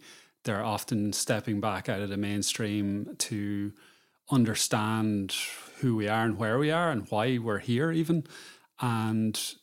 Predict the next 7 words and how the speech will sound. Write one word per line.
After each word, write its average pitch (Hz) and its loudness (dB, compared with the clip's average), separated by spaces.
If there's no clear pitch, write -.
there 113 -2
isn't 135 4
really 117 2
a 104 0
culture 113 -2
on 107 -2
earth 110 -4